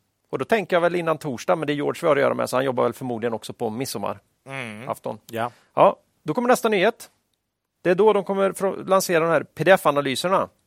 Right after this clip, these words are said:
Speaker 2: Mm.
Speaker 1: Femton olika banker och analysfirmor för förhoppningsvis femhundra nordiska bolag.
Speaker 2: Grymt.
Speaker 1: Ja. Analyserna kommer, eh, finnas under, eh, estimatfunktionen längst till höger i terminalen.
Speaker 2: Mm.
Speaker 1: Mm.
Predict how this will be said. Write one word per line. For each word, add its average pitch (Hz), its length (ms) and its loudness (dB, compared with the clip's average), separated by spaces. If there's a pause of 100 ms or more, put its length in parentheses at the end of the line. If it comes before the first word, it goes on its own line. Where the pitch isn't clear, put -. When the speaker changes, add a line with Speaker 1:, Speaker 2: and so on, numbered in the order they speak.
(180)
Speaker 2:
Mm. 143 340 -20 (240)
Speaker 1:
Femton 214 360 4
olika 190 260 2
banker 170 460 4
och 175 80 2
analysfirmor 165 760 0 (420)
för 165 340 2 (580)
förhoppningsvis 165 520 -4
femhundra 156 800 2
nordiska 131 420 -4
bolag. 143 400 -2 (800)
Speaker 2:
Grymt. 120 400 -10
Speaker 1:
Ja. 202 120 -4 (220)
Analyserna 202 520 4
kommer, 196 400 2
eh, 190 180 2
finnas 170 400 0
under, 165 320 0 (260)
eh, - 60 -6
estimatfunktionen 160 840 -4
längst 147 220 -2
till 156 80 -2
höger 131 160 -2
i 123 40 -10
terminalen. 135 560 -2 (220)
Speaker 2:
Mm. 110 220 -18 (220)
Speaker 1:
Mm. 160 180 -10